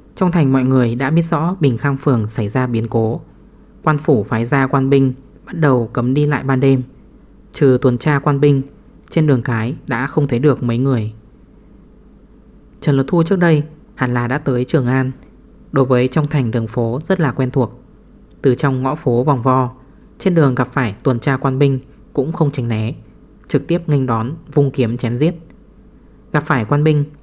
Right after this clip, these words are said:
Trường Sinh cũng sẽ động thủ, nhưng hắn không có thống hạ sát thủ, chỉ là đưa bọn họ đả thương. Đối với những người này,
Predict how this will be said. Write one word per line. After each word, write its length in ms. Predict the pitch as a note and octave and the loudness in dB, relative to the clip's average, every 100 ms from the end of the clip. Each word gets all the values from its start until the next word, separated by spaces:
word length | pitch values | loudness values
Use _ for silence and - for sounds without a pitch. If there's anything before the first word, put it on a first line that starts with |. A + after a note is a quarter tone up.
| - - - | -20 -20 -4
Trường 160 | D3 C3 | -2 2
Sinh 240 | E3 D3+ | 2 2
cũng 160 | D3 C#3+ | 0 -4
sẽ 180 | C3 D#3+ | -2 -2
động 160 | B2+ | 0
thủ, 220 | C#3+ A2 - - - - - - E3 | 2 0 -2 -18 -20 -20 -20 -8 -2
nhưng 100 | D#3+ | 0
hắn 220 | C3+ C3 | 0 -2
không 180 | D#3 D3 | -4 0
có 280 | B2+ A#2+ B2 | 0 -2 -2
thống 160 | C3 | -2
hạ 180 | C#3 - | 0 -2
sát 180 | - E3+ | -2 0
thủ, 240 | F#3 B2 - - - - - - - | 2 2 -2 -20 -20 -20 -20 -20 -2
chỉ 120 | C#3 | 2
là 80 | B2 | 4
đưa 200 | D3+ D3+ | 4 4
bọn 160 | C3 | 0
họ 180 | B2 D3 | -2 -2
đả 140 | A#2+ G#2+ | -2 -4
thương. 340 | C#3+ D3 C3+ - - - - - - - | 0 0 0 -8 -20 -20 -20 -20 -20 0
Đối 120 | C#3+ | 0
với 260 | C#3 C3 C3+ | 4 2 2
những 320 | E3 F#3+ F3+ | 0 -2 0
người 140 | D3 | 2
này, 300 | B2+ A#2 G#2+ | 2 0 -4